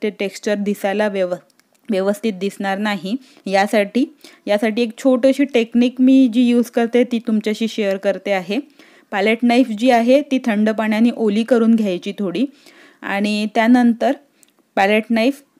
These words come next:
थोडं ओलसर असतानाच केकवर आपल्या फिरवायची, म्हणजे आपली जी क्रीम आहे ती थोडी स्मूथ होते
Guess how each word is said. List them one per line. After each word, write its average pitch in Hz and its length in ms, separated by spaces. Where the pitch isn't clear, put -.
थोडं 262 240
ओलसर 233 500
असतानाच 247 760
केकवर 226 340
आपल्या 220 340
फिरवायची, 214 640
म्हणजे 226 280
आपली 208 260
जी 190 120
क्रीम 254 380
आहे 247 220
ती 254 220
थोडी 240 180
स्मूथ 226 340
होते 214 440